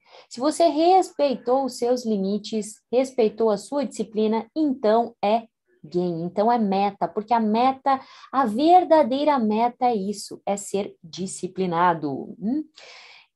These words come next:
É, boa tarde, Wagner.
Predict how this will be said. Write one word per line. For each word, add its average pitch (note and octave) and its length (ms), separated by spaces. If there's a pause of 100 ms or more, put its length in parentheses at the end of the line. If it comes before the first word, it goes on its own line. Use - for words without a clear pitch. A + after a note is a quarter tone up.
É, D#3 460
boa D4+ 340
tarde, A#3 380
Wagner. A3+ 1080